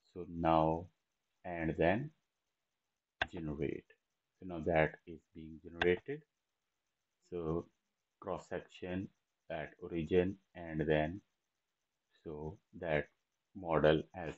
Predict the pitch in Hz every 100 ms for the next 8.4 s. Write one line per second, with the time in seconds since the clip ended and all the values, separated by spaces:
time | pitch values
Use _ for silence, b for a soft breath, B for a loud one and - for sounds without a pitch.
0 | - 73 76 71 _ _ - 80 69 -
1 | - - _ _ _ _ _ _ _ _
2 | _ _ _ _ _ - 90 - 78 85
3 | 78 80 78 110 123 - _ _ 87 85
4 | 76 76 76 98 - 95 82 - 76 -
5 | 82 73 73 73 71 - - _ _ 87
6 | 78 78 _ _ _ _ _ _ - 82
7 | 82 - 78 78 87 76 73 135 147 143
8 | 107 - 202